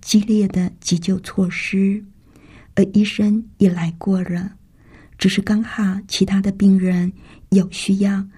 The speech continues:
才先行离开，但是老人的情绪仍然非常的激动。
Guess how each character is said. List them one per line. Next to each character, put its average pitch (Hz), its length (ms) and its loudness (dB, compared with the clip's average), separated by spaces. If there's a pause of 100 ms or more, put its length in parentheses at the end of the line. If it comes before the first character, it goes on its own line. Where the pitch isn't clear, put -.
(240)
才 175 240 -4
先 202 300 2
行 190 260 2
离 175 160 0
开， 196 420 -2 (680)
但 233 120 4
是 220 220 0 (140)
老 185 180 2
人 180 140 0
的 202 100 -4
情 180 320 0
绪 208 420 -2 (440)
仍 190 200 4
然 185 240 0 (100)
非 208 120 2
常 190 260 -2
的 180 120 -2
激 202 260 0
动。 208 340 0